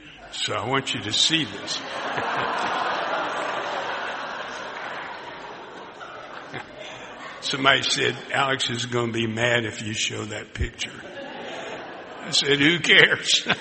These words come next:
But now Alex is the, uh, assistant to the bishop and serves in that role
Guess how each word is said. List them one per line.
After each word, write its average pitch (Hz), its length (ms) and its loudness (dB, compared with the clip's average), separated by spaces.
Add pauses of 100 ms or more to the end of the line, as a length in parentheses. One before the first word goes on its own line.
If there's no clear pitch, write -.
(4000)
But 135 80 -2
now 170 340 6
Alex 156 440 4
is 127 240 0
the, 127 300 2
uh, 113 160 0 (680)
assistant 170 640 4
to 147 100 4
the 120 100 -2
bishop 113 540 0
and 120 180 -4
serves 160 440 6
in 131 100 0
that 120 240 -6
role 117 340 -2